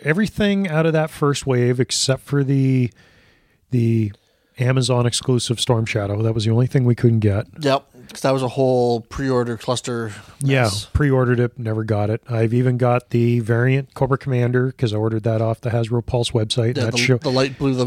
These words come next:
Speaker 2: as they refer to the Regal.
Speaker 1: Yeah, and that showed up just before Christmas.
Speaker 2: Yeah, I'm still,
Speaker 1: Um,
Speaker 2: we both managed to do, uh,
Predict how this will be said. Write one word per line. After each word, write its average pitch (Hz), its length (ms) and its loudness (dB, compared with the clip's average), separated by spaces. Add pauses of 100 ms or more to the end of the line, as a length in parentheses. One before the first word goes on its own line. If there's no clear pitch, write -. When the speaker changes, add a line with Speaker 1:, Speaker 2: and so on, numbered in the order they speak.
Speaker 2:
as 135 180 -2
they 139 80 2
refer 135 340 0
to 131 80 -2
the 123 120 -6
Regal. 135 520 0 (260)
Speaker 1:
Yeah, 120 200 -2 (200)
and 127 100 2
that 135 140 2
showed 143 200 2
up 113 120 0
just 117 260 0
before 117 280 0
Christmas. 104 540 -4
Speaker 2:
Yeah, 113 240 -12 (340)
I'm 143 80 -10
still, 127 300 2
Speaker 1:
Um, 92 60 -4 (240)
Speaker 2:
we 139 120 0
both 156 340 2
managed 143 440 0
to 139 120 0
do, 131 500 0
uh, 120 640 0